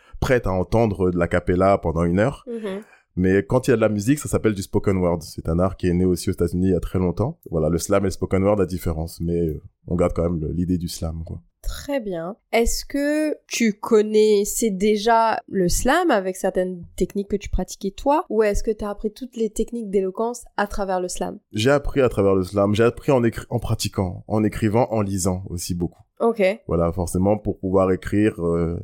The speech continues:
Speaker 1: il y a la lecture derrière.
Speaker 2: Bien
Speaker 1: Donc, c'est
Speaker 2: sûr.
Speaker 1: en lisant que j'ai des poésies, en lisant des, des romans, des nouvelles, qu'on arrive aussi à avoir du vocabulaire, à comprendre certaines techniques aussi, certaines
Speaker 2: Mhm.
Speaker 1: techniques d'écriture, certaines figures de style aussi qui sont beaucoup utilisées dans,
Speaker 2: Bien
Speaker 1: dans,
Speaker 2: sûr.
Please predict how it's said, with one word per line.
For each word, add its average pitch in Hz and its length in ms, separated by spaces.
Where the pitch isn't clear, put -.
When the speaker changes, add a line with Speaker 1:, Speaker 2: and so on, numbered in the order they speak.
Speaker 1:
il 82 60
y 90 40
a - 20
la 92 100
lecture 101 320
derrière. 104 420
Speaker 2:
Bien 101 100
Speaker 1:
Donc, 180 60
c'est - 100
Speaker 2:
sûr. 92 60
Speaker 1:
en 92 40
lisant 98 320
que 98 60
j'ai 90 240
des 92 140
poésies, 98 580
en 104 60
lisant 90 300
des, 82 260
des 87 160
romans, 82 420
des 87 120
nouvelles, 92 400
qu'on 85 160
arrive 85 180
aussi 85 160
à 87 40
avoir 85 100
du 87 80
vocabulaire, 95 680
à - 40
comprendre 92 280
certaines 95 240
techniques 131 420
aussi, 165 400
certaines 226 220
Speaker 2:
Mhm. - 40
Speaker 1:
techniques 104 240
d'écriture, 160 540
certaines 98 560
figures 104 260
de 104 100
style 175 240
aussi 156 200
qui - 80
sont 110 120
beaucoup 107 280
utilisées 104 520
dans, 90 320
Speaker 2:
Bien 85 140
Speaker 1:
dans, 80 40
Speaker 2:
sûr. 85 120